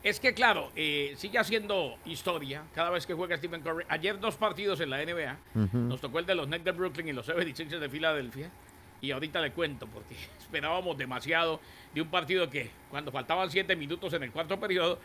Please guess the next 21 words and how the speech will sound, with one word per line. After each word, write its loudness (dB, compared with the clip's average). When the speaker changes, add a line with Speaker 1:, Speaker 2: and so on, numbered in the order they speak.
Speaker 1:
ya 8
era 6
práctica 2
televisada, 6
Andrés. -4
Speaker 2:
Sí. 2
Speaker 1:
Pero 4
bueno, 6
Stephen 8
Curry 10
anoche 4
llegó 2
a 6
veinte 4
mil 0
puntos -4
en -8
su -8
carrera. 2
Segundo 4
jugador 4